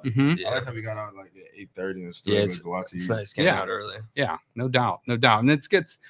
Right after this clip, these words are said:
Speaker 2: it's, like, late enough where people can get out of school, out of work, still get
Speaker 3: Mm-hmm.
Speaker 2: down there, but,
Speaker 1: Mm-hmm.
Speaker 2: like, not too late where you're not, uh, you know, getting home at eleven,
Speaker 3: Yeah.
Speaker 2: eleven thirty.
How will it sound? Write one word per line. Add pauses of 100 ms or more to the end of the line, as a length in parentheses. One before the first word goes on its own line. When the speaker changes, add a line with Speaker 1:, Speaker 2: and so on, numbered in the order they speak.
(140)
Speaker 2:
it's,
like,
late
enough
where (260)
people
can
get
out
of
school,
out
of
work,
still
get
Speaker 3:
Mm-hmm.
Speaker 2:
down
there,
but,
Speaker 1:
Mm-hmm.
Speaker 2:
like,
not
too
late
where
you're
not,
uh, (380)
you
know, (100)
getting
home
at
eleven, (100)
Speaker 3:
Yeah.
Speaker 2:
eleven
thirty.